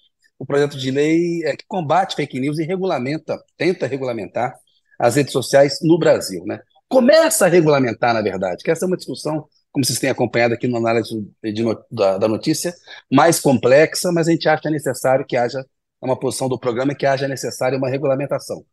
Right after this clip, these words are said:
Mas vamos discutir, é, em que termos e, e a-, e essa batalha que tá acontecendo. Zé, no bloco dois, nós vamos comentar uma reportagem, um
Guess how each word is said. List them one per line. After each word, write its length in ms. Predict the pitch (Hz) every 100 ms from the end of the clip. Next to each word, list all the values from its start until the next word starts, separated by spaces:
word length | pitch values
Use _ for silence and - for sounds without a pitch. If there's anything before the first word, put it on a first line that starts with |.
| _ -
Mas 100 | 156
vamos 140 | 180
discutir, 480 | - 143 - 143 - _ _ _ -
é, 180 | 117 117
em 80 |
que 120 | 123 113
termos 640 | 135 151 165 143 117 98
e, 300 | 113 110 113
e 40 |
a-, 100 | 123 131
e 40 |
essa 200 | 127 135
batalha 340 | 120 - 123 123
que 80 |
tá 80 | -
acontecendo. 600 | 120 131 117 - 101 87 - - _ _ _ -
Zé, 120 | 170 214
no 100 | 180
bloco 320 | 180 165 220
dois, 300 | 170 190 196
nós 100 | 175
vamos 160 | 185
comentar 340 | 180 156 143 139
uma 120 | 135
reportagem, 720 | 131 135 - 127 147 147
um 20 | 131